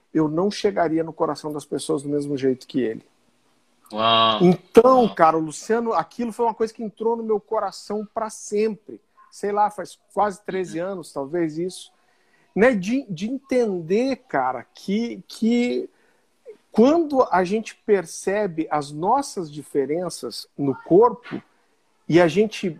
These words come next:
Speaker 1: bebe do que essas pessoas di-, diferentes têm, é aí que a gente cresce.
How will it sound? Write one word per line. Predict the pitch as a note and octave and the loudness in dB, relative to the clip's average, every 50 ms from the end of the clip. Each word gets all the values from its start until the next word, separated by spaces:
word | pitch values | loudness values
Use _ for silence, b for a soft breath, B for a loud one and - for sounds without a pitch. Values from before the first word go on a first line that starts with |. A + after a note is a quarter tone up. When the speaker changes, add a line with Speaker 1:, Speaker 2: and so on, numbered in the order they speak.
| _ _ - | _ _ -14
Speaker 1:
bebe | C#3+ B2+ B2 B2 C3+ F#3 A3+ C4+ D4 D4 C4 G#3+ F#3+ | -12 -12 -4 2 4 6 8 8 6 4 2 -4 -10
do | E3 C#3+ C#3+ | -10 -12 -12
que | - - | -10 -10
essas | F3 - - D#3+ - | -10 -10 -12 -16 -12
pessoas | - E3+ C#3+ - - E3 D#3 D#3 | -10 -10 -8 -6 -4 -6 -6 -6
di-, | D3+ D3+ E3+ | -10 -14 -12
diferentes | F#3 D3 C3+ C3+ - - D#3 C#3 D3 E3 F3 E3+ - - | -10 -10 -10 -6 0 2 4 4 4 2 0 -2 -4 -8
têm, | - - F#3 G3 A3+ A3+ F#3+ b b b b b b - | -6 0 2 2 2 2 0 b b b b b b 4
é | G#3 | 6
aí | A3+ A3+ A3+ A3+ G#3+ | 6 6 4 2 0
que | - B3+ | 0 0
a | A#3 | 0
gente | G#3+ A#3 A3 - - - | 0 -2 -6 -10 -10 -8
cresce. | - G#3 G3+ G#3 G3+ - - - - - | -4 -4 -2 -4 -4 -6 -10 -16 -20 -20